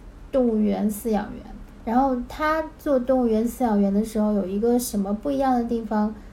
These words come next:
他不是像一般的饲养员，我，我们自己从，比如说我们就以我们普通人的视角去观察一个动物园里边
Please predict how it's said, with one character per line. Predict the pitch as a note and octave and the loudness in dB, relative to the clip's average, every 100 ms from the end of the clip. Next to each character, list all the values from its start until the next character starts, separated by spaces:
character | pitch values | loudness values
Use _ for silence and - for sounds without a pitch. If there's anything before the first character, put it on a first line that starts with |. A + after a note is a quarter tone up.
| - - - | -20 -20 -8
他 | D4+ D4 | -4 -2
不 | A3+ | -4
是 | A#3 C#4 | -4 -4
像 | C4 C4+ A#3+ A3+ | 0 2 2 0
一 | B3 | 0
般 | B3 B3+ C4 C#4 C4 | 2 2 2 2 2
的 | A3+ G#3 G3 | 2 2 2
饲 | G3+ - A3 | -2 0 2
养 | G#3 F#3+ | 2 0
员， | F#3+ F#3 F#3+ | -2 -4 -6
我， | A3 G3+ G3 | 0 0 0
我 | G#3 | -2
们 | F#3+ G3+ G#3+ | 0 -2 -2
自 | D4 | -4
己 | B3+ G#3 G3+ - | -2 -2 -4 -10
从， | - - G3+ G3+ G#3 A3 - - - - - - | -12 -2 2 4 4 0 -4 -18 -16 -16 -16 -16
比 | A3+ | -4
如 | A3 | 2
说 | B3+ | 4
我 | A#3+ | 2
们 | F#3+ G3+ | 2 2
就 | B3+ | 2
以 | A#3+ G#3 D#3+ | 2 0 -4
我 | G3 | -6
们 | E3 F3+ G3+ G#3 | -6 -6 -6 -4
普 | G3+ | -2
通 | G#3 | 0
人 | G#3+ G#3 | 2 2
的 | G#3+ | 0
视 | - A3+ | -2 -2
角 | G3+ | -2
去 | - G#3 | -4 -2
观 | A3 A3+ | -2 -2
察 | A#3+ G#3+ F#3 | -2 -2 -4
一 | F#3+ | -4
个 | G3 | -2
动 | G3+ G#3 | 0 2
物 | F#3+ | 2
园 | F#3+ G#3 | 0 0
里 | F#3+ | -2
边 | - G3 G3+ | -2 -2 -2